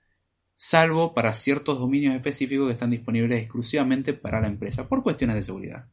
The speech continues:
Entonces, con uno se garantiza que pueda trabajar con información de la empresa exclusivamente, y al mismo tiempo que otra persona teóricamente no pueda acceder. Detalles.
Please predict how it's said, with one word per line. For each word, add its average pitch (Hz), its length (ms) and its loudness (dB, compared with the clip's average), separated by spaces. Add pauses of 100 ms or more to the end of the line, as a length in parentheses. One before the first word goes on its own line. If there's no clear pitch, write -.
(140)
Entonces, - 400 -6
con 180 100 -2
uno 208 140 4
se 156 160 -4
garantiza 143 500 -2
que 104 80 -4
pueda 123 380 0
trabajar 110 500 -4 (540)
con 98 560 -4
información 110 800 -2
de 120 140 4
la 117 40 2
empresa 120 720 0
exclusivamente, 160 1040 -4 (420)
y 143 60 2
al 143 60 6
mismo 160 200 4
tiempo 160 240 0
que 156 100 0
otra 147 120 -2
persona 135 500 0
teóricamente 117 720 0
no 110 200 -2
pueda 101 340 -6
acceder. 95 540 -12 (1040)
Detalles. - 720 -8